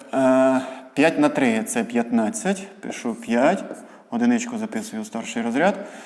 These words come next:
Тепер чотири на три — це дванадцять. Двійку пишу, одиничку пишу в старший розряд. Ну і шість на три — це вісімнадцять. Тут уже я можу записати його ось так, вісімнадцять.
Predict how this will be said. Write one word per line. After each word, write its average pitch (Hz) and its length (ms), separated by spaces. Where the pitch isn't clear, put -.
Тепер 123 480
чотири 147 400
на 135 120
три — 123 440
це 113 280
дванадцять. 123 880
Двійку 117 460
пишу, 117 580
одиничку 113 520
пишу - 280
в - 40
старший - 380
розряд. 143 340
Ну 143 160
і 131 100
шість 135 380
на 120 120
три — 165 360
це 117 300
вісімнадцять. 113 880
Тут - 200
уже 117 380
я 117 120
можу 117 260
записати 113 580
його 110 420
ось - 120
так, 107 360
вісімнадцять. 101 600